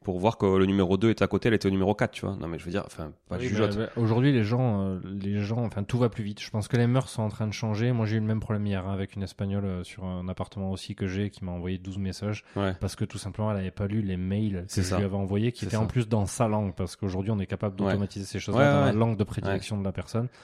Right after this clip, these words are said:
Speaker 2: Mais les gens ont, pff, je sais pas, ils ont pas envie, ils ont pas le temps, ils, ils respectent rien.
Speaker 1: Alors déjà, ils lisent pas.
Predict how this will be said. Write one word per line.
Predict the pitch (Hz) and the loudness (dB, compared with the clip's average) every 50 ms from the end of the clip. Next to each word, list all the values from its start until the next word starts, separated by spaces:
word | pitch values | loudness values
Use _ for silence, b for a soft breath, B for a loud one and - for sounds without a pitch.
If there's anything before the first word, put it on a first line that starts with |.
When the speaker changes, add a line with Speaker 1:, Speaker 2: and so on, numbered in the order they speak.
| B B B B B B B | B B B B B B B
Speaker 2:
Mais | 95 - | -2 0
les | 101 101 | 0 2
gens | 92 107 123 117 | 2 0 0 0
ont, | - 190 - - - _ _ _ _ _ _ - | -2 -2 -4 -6 -10 _ _ _ _ _ _ -20
pff, | - - - - | -18 -16 -14 -10
je | - - | -10 -8
sais | 104 | -8
pas, | - 82 82 | -8 -8 -8
ils | 95 92 92 | -6 -6 -6
ont | 98 98 | -6 -4
pas | - 123 113 | -2 -2 -2
envie, | 101 98 95 92 90 95 101 101 | -2 -2 -4 -4 -4 -4 -4 -4
ils | 90 92 | -4 -4
ont | 90 | -4
pas | - 92 - | -4 -4 -4
le | 90 | -4
temps, | - 98 95 95 92 95 | -6 -6 -6 -4 -4 -4
ils, | 95 87 85 92 90 | -4 -6 -8 -10 -10
ils | 92 104 | -6 -4
respectent | 104 - - - - - 104 | -4 -4 -6 -6 -6 -4 -2
rien. | 92 101 101 107 120 | -2 0 0 0 0
Speaker 1:
Alors | - 90 | 2 4
déjà, | 101 104 113 123 120 | 6 8 10 10 10
ils | 110 | 10
lisent | 104 98 - - | 10 6 6 6
pas. | - 101 120 147 - - | 8 8 8 8 4 -2